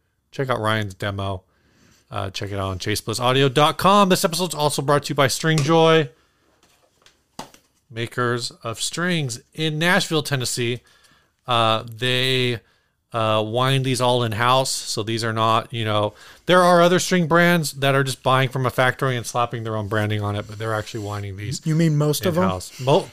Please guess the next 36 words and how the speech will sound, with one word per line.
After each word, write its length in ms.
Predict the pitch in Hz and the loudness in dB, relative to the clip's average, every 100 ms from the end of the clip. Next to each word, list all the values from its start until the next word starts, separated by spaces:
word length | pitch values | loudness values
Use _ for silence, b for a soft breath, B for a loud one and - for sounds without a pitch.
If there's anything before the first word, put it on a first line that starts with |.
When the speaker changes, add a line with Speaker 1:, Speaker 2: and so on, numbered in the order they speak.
| - | -4
Speaker 1:
there's 180 | 139 139 | 0 2
only, 160 | 185 170 | 2 2
like, 180 | 139 | 0
what, 220 | 135 156 127 | 0 0 0
like, 140 | 107 | -6
four 420 | - - 123 131 | -8 -2 2 2
string 320 | - - 131 | 0 -4 -6
factories 560 | 131 143 147 151 147 165 | 0 0 0 -4 -2 2
or 40 | |
Speaker 2:
Yes. 80 | 196 | 4
Speaker 1:
something 300 | 151 139 151 | 2 -2 -2
in 80 | 139 | -2
the 80 | 131 | -2
U 160 | 127 131 | -2 0
S? 280 | 147 147 - _ | 0 -2 -8 _
Speaker 2:
Yeah. 160 | 156 131 _ _ - | -8 -8 _ _ -8
Speaker 1:
Or 80 | 117 | -6
is 160 | 104 | -4
it 120 | 120 | -6
the 60 | 110 | -6
world? 560 | 95 101 101 98 92 - | -6 -2 0 0 -4 -12
I 80 | 117 | -10
don't 160 | 110 107 | -8 -6
even 180 | 95 95 | -8 -8
know. 180 | 92 90 | -8 -8
I 80 | |
think 140 | 107 123 | -8 -8
it's 80 | - | -8
just 180 | 107 - | -8 -4
Speaker 2:
Could 120 | 160 | -2
Speaker 1:
in 40 | |
the 120 | 143 | -2
Speaker 2:
be 60 | - | -2
Speaker 1:
U 60 | - | -2
S. 200 | 95 | -4
Speaker 2:
both. 60 | - | -8